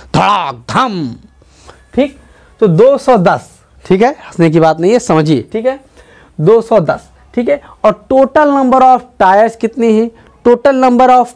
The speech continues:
possible outcome कितने हैं, एक हज़ार टायरों पर ये research करी गई है, तो एक हज़ार हो गए, ठीक। तो बहुत ही आसान सी बात है, favorable number of outcome कितने हो गए, दो सौ दस,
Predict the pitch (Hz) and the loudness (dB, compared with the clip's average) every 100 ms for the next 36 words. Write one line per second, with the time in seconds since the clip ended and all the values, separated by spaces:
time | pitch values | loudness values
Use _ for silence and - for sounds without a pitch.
0 | - 196 196 - 226 247 233 226 240 226 | -2 0 0 -2 0 2 2 0 -2 -2
1 | 220 233 226 220 220 226 _ _ - 277 | -4 -2 0 0 0 -4 _ _ -2 0
2 | 302 - 214 220 220 - 214 208 220 226 | -2 -2 0 2 0 0 0 2 2 2
3 | 226 214 - - _ _ - 190 202 190 | 0 -2 -6 -20 _ _ -2 0 2 0
4 | 226 208 - 202 208 196 196 196 196 - | 0 0 0 0 2 0 0 -2 -4 -8
5 | - 190 185 143 147 143 165 190 208 _ | 0 0 0 0 0 2 -2 -2 -8 _
6 | _ _ 269 277 _ _ - 226 214 240 | _ _ -12 -12 _ _ -4 -2 2 2
7 | 262 240 185 196 185 202 202 180 143 160 | 0 -4 -2 -4 0 -2 -2 -4 0 0
8 | 185 208 233 175 - - _ 208 196 214 | 0 0 0 -2 -6 -20 _ 0 2 2
9 | 220 247 226 208 208 220 202 196 170 180 | 2 2 0 0 0 0 0 -2 -2 -2
10 | 175 208 185 185 185 180 175 180 180 151 | 0 -4 -2 -2 0 0 0 2 0 0
11 | 156 170 - 180 127 127 214 - | 0 0 0 -2 -2 -2 -2 -4